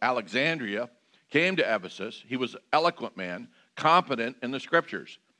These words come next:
He had been instructed of the way of the Lord, and being fervent in spirit, he spoke and taught accurately the things concerning Jesus,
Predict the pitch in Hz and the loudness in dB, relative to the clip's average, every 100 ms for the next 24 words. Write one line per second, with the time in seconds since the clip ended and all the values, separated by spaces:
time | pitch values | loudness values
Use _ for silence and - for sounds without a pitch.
0 | _ _ _ 151 151 147 139 110 - 165 | _ _ _ 0 4 4 2 0 2 2
1 | - 165 151 131 123 127 117 107 107 131 | 4 2 4 4 4 4 4 2 0 -2
2 | - 113 120 101 - - - 190 175 156 | -4 -4 -4 -4 -10 -8 2 4 4 2
3 | 123 107 - - 120 98 - _ _ _ | 0 -10 -8 -4 -2 -2 -8 _ _ _
4 | _ _ _ _ _ - - - - 127 | _ _ _ _ _ -20 -20 -18 -12 -10
5 | - 147 160 147 131 131 117 - 135 143 | 0 2 2 0 -2 0 0 2 4 4
6 | - 139 120 - 113 123 117 107 113 - | 2 -2 -2 0 -2 -4 -6 -8 -6 -6
7 | 117 101 107 113 123 156 117 117 | -8 -8 -8 -8 -4 -2 -4 -8